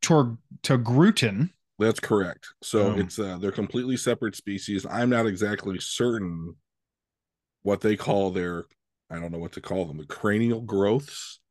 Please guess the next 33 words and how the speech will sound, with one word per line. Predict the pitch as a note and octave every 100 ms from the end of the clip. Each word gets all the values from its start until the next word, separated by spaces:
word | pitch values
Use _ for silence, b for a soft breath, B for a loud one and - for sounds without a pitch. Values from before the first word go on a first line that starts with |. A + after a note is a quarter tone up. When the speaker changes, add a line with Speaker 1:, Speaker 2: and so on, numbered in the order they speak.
| _ _ _ _ _ _ _ _ -
Speaker 2:
They | A#2+
almost | C3 D3 C3+
Speaker 1:
Yeah. | D3 A#2
Speaker 2:
look | A#2
like | -
they, | A#2 G#2 -
it | G#2+
almost | C3+ A#2+ -
looks | A#2 A2 -
like | G2+ F#2+ F2+
their | G2 F#2
heads | - A#2 G#2 F#2+
are | F2+
framed | E2 - A#2 A2 G2+ F#2 E2+ E2 - _ _ _ _ _ _ _ -
by | A#2
some | C#3
Speaker 1:
Yeah. | A2
Speaker 2:
kind | G2+ G2+
of, | F#2
like, | F#2+ F2 -
extrasensory. | G2 - - F#2+ - F#2 F2 - D#2+ D#2+ E2 _ _ _ _ _ _ _ _ _ _ _ _ _ _ _ - -
Speaker 1:
Hers | - A#3 G#3+
are |
Speaker 2:
Okay. | F3+ -
Speaker 1:
cat | E3+ D#3+ D3
ears-ish. | A#2+ A2 G#2+ A2+ - - - _ _ _ _
Speaker 2:
Yeah. | F2+ - - -
Everyone's | A#2 C#3 C#3+ C3+ B2
a |
little | A#2 A2
bit | G2+
different. | F#2+ F#2+ E2+ - _ _ _ -
Speaker 1:
Yeah. | A#2+ A2 F#2